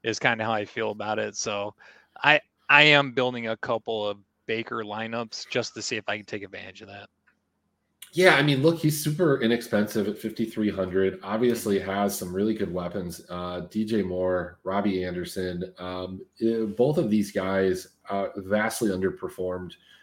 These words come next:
Speaker 2: you know, from a season-long standpoint and, and almost week-long or weekly in D F S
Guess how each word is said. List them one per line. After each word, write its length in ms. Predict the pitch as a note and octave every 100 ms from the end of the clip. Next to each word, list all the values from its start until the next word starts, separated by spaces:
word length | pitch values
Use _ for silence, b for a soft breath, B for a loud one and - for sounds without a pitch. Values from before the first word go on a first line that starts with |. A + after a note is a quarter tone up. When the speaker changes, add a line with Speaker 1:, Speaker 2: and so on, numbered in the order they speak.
| b
Speaker 2:
you 80 | A#2
know, 100 | G2+
from 160 | G2+ G#2
a 40 |
season-long 680 | G2+ G#2+ G2 G2 F2+ F2+ F2+
standpoint 680 | - G2 F#2 E2+ F#2+ F#2+ F#2+
and, 240 | G2+ G2+ A#2+
and 100 | A#2
almost 360 | - G2+ -
week-long 560 | G2+ G#2 G2 F#2+ F#2 F#2 A2
or 180 | G#2
weekly 560 | G2+ G#2+ C3 G2 F#2 F#2 A2+
in 160 | G#2
D 180 | G2+ G2
F 140 | F#2
S 320 | - F2+ E2+